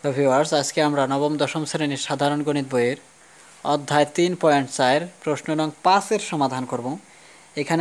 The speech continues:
আমাদের এ কিউব প্লাস থ্রি এ প্লাস ছত্রিশের উৎপাদকে বিশ্লেষণ করতে বলছে। তো এখানে পাওয়ারটা একটু বাঁকাতাড়া, কারণ এখানে কিউব, এখানে ওয়ান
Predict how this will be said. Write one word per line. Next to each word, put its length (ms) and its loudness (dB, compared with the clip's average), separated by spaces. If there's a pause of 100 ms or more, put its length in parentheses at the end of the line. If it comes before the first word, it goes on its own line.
আমাদের 260 2 (300)
এ 20 2 (120)
কিউব 200 0 (140)
প্লাস 200 4 (140)
থ্রি 260 -2
এ 20 2 (100)
প্লাস 180 4 (120)
ছত্রিশের 640 0 (160)
উৎপাদকে 480 0 (100)
বিশ্লেষণ 500 -4
করতে 280 -8
বলছে। 280 -8 (920)
তো 60 -12 (140)
এখানে 300 4 (920)
পাওয়ারটা 500 8
একটু 220 0
বাঁকাতাড়া, 440 2 (640)
কারণ 160 -2 (360)
এখানে 240 0 (120)
কিউব, 260 6 (600)
এখানে 260 -2 (540)
ওয়ান 220 4